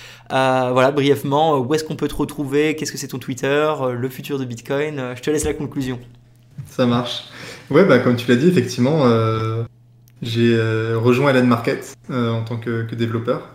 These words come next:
Speaker 2: euh, effectivement. Donc, je suis très content. Mon premier, euh, vrai job, euh, un job, euh, dans Bitcoin et même dans Lightning. Et donc, euh, voilà.
Speaker 1: Putain, la chance.
Speaker 2: Ça fait,
Speaker 1: C'est,
Speaker 2: ouais.
Speaker 1: tu fais des, des gens, des gens vieux, hein.
Speaker 2: <laughs> Ça fait trois semaines, là, et, euh, génial.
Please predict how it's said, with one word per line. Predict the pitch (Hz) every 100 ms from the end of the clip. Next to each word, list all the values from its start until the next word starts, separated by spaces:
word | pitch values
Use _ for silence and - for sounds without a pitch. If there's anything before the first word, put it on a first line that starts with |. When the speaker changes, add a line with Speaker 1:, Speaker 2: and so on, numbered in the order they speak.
| - -
Speaker 2:
euh, | 120 113 110
effectivement. | 110 - - 120 131
Donc, | 113
je | -
suis | -
très | 131
content. | 135 123 131 135
Mon | 117
premier, | 113 - 127 127
euh, | 120
vrai | 110 110 123 117
job, | 120 127 123 117 _ _ _ _ _
euh, | 117 120 131 147
un | 120
job, | 120 117
euh, | 117 110 120 - -
dans | 123 123
Bitcoin | 120 117 - 123
et | 120
même | 117
dans | 117
Lightning. | 113 110 120 135
Et | 120
donc, | 113 110
euh, | 110
voilà. | 110
Speaker 1:
Putain, | 135 131
la | 127
chance. | - 135 113
Speaker 2:
Ça | 110 -
fait, | 117
Speaker 1:
C'est, | 123 135 101 98
Speaker 2:
ouais. | 117
Speaker 1:
tu | -
fais | -
des, | 131 131
des | 127
gens, | 127 127 139
des | 131 190
gens | 143 147
vieux, | 131 127
hein. | 175 - - _
Speaker 2:
<laughs> | _ - - -
Ça | 117
fait | 139
trois | 123 131
semaines, | 120 - 123 147
là, | 113 127 135
et, |
euh, | 110 107 104 127 127 - _ _ _ _ _ - - - - -
génial. | 123 113 98 113